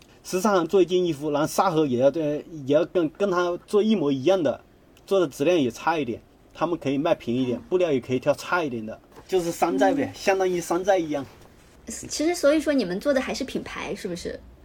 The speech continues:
Speaker 2: 你们一直做的是品牌，
Speaker 1: 嗯。
Speaker 2: 在康乐这边。
Speaker 1: 品牌我不知道是不是品牌，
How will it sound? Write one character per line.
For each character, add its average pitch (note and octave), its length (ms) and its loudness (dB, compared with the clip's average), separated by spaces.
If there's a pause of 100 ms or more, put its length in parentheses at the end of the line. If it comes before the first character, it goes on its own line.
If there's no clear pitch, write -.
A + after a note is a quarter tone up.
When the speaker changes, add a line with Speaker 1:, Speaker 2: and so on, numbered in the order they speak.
(240)
Speaker 2:
你 F#3+ 80 -4
们 G3+ 520 0
一 A3 120 -4
直 G3 120 -6
做 F#3+ 160 -2
的 F3+ 120 -2
是 D#3+ 80 -2
品 D3+ 180 -4
牌， - 220 -14
Speaker 1:
嗯。 - 120 -18
Speaker 2:
在 F3+ 240 -6 (200)
康 G3 180 -6
乐 F#3+ 180 -2
这 E3 140 -6
边。 - 240 -12 (640)
Speaker 1:
品 C3+ 240 -4
牌 D#3+ 280 -2
我 C3+ 180 -2
不 C#3 140 -6
知 F3 40 4
道 D#3+ 120 2
是 - 100 -8
不 D#3+ 160 -4
是 D#3+ 120 -2
品 B2 180 -8
牌， A#2 260 -8